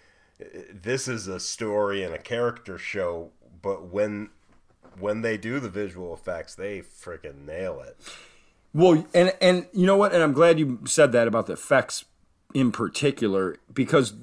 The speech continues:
Speaker 2: that was one of the things that I really liked about that choice in there was in every, you know, whether he's jumping in space or in time, and whether he's going,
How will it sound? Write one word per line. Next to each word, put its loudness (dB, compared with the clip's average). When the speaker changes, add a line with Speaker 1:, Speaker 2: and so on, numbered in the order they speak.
Speaker 2:
that 4
was 2
one 2
of 0
the -2
things -2
that 0
I 2
really -2
liked 0
about -4
that -8
choice -4
in -14
there -18
was 0
in 6
every, 2
you 2
know, 6
whether 6
he's 0
jumping 2
in 0
space 0
or 0
in -2
time, -8
and 0
whether 4
he's 0
going, 0